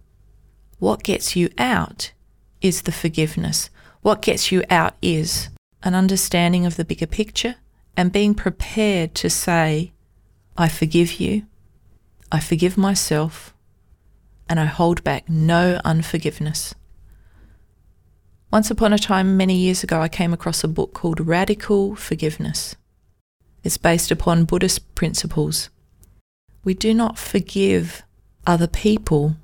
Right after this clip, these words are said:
for them. We forgive other people for ourselves.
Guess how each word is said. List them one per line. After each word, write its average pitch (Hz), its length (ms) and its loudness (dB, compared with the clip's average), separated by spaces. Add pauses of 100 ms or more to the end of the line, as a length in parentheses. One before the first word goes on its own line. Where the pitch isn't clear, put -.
(380)
for - 280 -2
them. 180 520 0 (1000)
We 180 100 0
forgive 220 360 0
other 208 240 0
people - 320 -2
for 185 400 0
ourselves. 165 1120 -2